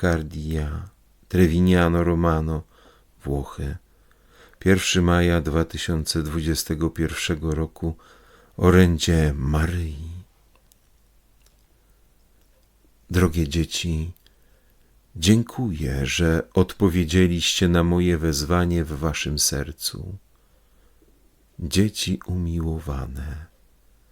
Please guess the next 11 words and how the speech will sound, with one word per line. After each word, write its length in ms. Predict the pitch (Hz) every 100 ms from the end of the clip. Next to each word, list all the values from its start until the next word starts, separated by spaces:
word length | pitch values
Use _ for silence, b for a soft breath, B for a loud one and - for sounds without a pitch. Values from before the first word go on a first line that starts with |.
| B B B B
wy 380 | 78 87 95 92
zostaliście 1000 | 80 87 - 95 92 87 82 - - 98
ostrzeżeni 1120 | 95 - - - 90 78 95 98 95 95 92 - _
przed 360 | - 107 -
tym 280 | - 98 80
wszystkim, 800 | - - 107 - - - 107 107 - b b b _ -
co 160 | -
nadejdzie. 800 | 87 95 92 87 78 - 76 76 - _ _ _ _ _ _ _ B B B B -
Proszę 480 | 104 127 131 92 80
was 320 | 87 98 -
jedynie, 800 | 90 82 80 107 87 78 67